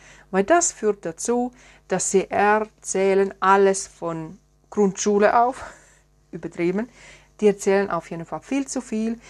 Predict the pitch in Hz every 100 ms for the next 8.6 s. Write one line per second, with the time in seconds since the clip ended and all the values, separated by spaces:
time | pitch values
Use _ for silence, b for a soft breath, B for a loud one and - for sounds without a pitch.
0 | B B 196 196 196 226 247 220 214 -
1 | 190 - 190 196 202 - - 185 190 180
2 | 170 165 170 170 160 - _ - 170 196
3 | 196 - 180 262 339 339 b b b 175
4 | 208 220 220 190 190 202 202 185 190 180
5 | 226 - 220 - 208 202 196 - 175 -
6 | 165 180 - 180 185 196 175 175 175 175
7 | 165 165 165 - 165 - 165 165 165 165
8 | 170 180 - 170 170